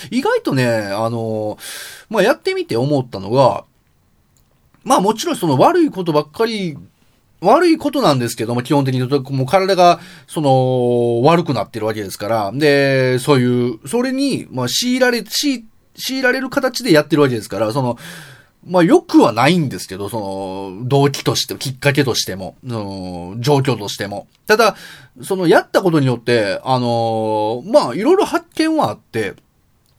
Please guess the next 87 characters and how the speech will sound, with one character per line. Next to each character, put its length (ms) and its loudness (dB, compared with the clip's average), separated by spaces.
ま 60 -6
あ、 40 -4
そ 120 -4
の、 300 2
ま 100 2
あ、 20 4
い 40 4
ろ 80 4
い 20 6
ろ 120 2
そ 140 -2
の、 720 -2
結 160 -8
局 140 -6
炭 180 2
水 120 -4
化 120 -2
物 140 -2
に 60 -2
つ 60 -8
い 60 -10
て 60 -4
い 60 -2
ろ 60 -2
い 40 0
ろ 40 -2
調 220 0
べ 80 -4
た 80 -6
り 100 -10
だ 60 -8
っ 40 -16
た 100 -10
り 60 -8
と 80 -10
か、 240 0
そ 140 -4
の、 360 2
中 180 2
性 80 2
脂 240 0
肪 20 0
に 80 -4
つ 40 -10
い 20 -16
て 80 -8
い 40 -6
ろ 80 -4
い 40 -6
ろ 80 -4
調 200 2
べ 60 2
た 120 -4
り 220 -6
だ 100 -6
っ 60 -8
た 60 -2
り 80 -4
と 80 -8
か 80 -12
す 100 -8
る、 140 -8
す 140 -8
る 100 2
わ 80 6
け 80 -4
で 80 -4
す 100 -14
よ 80 -12
ね。 140 -6
そ 220 0
う 40 -4
す 120 -6
る 120 -6
と、 360 2
そ 140 -4
の、 960 -4
例 140 0
え 20 0
ば、 160 0
白 380 -4
米 180 2
は 80 0
ダ 140 -2
メ 80 -6
だ 80 -12
と。 180 -20